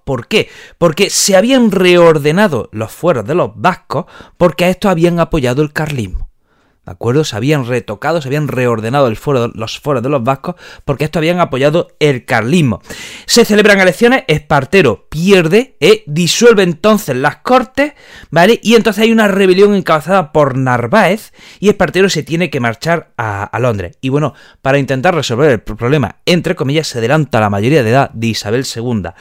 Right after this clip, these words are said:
eh, que tenía trece años la muchacha, fíjense, trece añitos tenía. Así que ahora viene esa segunda parte del reinado de Isabel segunda, ahora ya con la mayoría de edad propiamente dicha, y tenemos en esa primera eta-, en esa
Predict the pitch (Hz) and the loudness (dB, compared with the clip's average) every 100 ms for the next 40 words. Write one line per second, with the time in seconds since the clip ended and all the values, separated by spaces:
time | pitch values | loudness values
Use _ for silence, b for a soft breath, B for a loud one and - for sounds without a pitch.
0 | B B B 131 - - 95 127 117 123 | B B B -10 -10 -12 -6 -6 -6 -4
1 | 147 - - - 127 143 143 117 101 - | -4 -2 -10 -4 0 0 0 -2 -4 -6
2 | 120 - - 110 107 101 90 - 127 - | -8 -8 -12 -10 -8 -10 -12 -8 -8 -4
3 | 123 107 110 120 101 92 85 _ 185 180 | -2 -2 -4 -10 -12 -16 -18 _ 0 0
4 | 208 196 185 214 180 208 165 175 139 143 | -2 0 2 4 4 0 -2 -4 -4 -2
5 | 151 - 185 202 - 214 120 110 123 135 | -2 2 0 0 0 0 0 0 0 0
6 | 110 123 127 120 180 120 123 139 - 117 | 0 -6 -4 -2 2 2 2 2 -2 -6
7 | 92 92 90 90 92 98 147 123 113 147 | -4 -6 -8 -10 -6 0 2 2 2 2
8 | - 120 - 113 165 160 180 220 214 240 | 2 -4 -2 -2 0 0 0 0 0 -2
9 | 240 B B - 277 - _ 190 208 240 | -2 B B 2 2 2 _ 0 4 4
10 | 196 202 202 196 196 185 220 - 139 185 | 2 0 0 0 2 2 0 -2 0 2
11 | 190 127 95 | 2 -2 -8